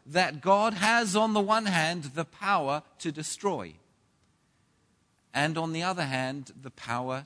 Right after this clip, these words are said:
to save. God has the power to judge and the grace to forgive.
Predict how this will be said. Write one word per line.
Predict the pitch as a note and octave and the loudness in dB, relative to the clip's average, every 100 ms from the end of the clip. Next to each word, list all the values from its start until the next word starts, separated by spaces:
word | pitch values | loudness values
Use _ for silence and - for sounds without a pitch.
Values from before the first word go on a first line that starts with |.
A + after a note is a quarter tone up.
| _ | _
to | E3 | -12
save. | - A3+ G#3+ F#2 - - - _ _ _ _ _ _ _ _ | -8 -4 -4 -6 -18 -20 -20 _ _ _ _ _ _ _ _
God | F3 F#3+ F3 | 2 4 4
has | F3 E3+ C#3 | 2 0 -2
the | D#3+ | -4
power | - - G3 A3 G#3 F3+ | -4 0 4 6 6 2
to | - D3 | 0 -4
judge | C3+ C3 A3 D#3 C#3+ B2+ - - _ C3+ | -4 0 2 0 -2 -6 -8 -10 _ -2
and | D3 D3+ B2+ - B2+ | -2 -4 -10 -16 -6
the | C#3+ | -4
grace | B2 D#3+ F3+ C3 B2 - - - - _ _ _ | -4 -2 -2 -2 -8 -8 -8 -10 -12 _ _ _
to | D#3 C#3+ | -10 -10
forgive. | - D#3+ D#3+ G#3+ G2+ | -6 -8 -6 -8 -8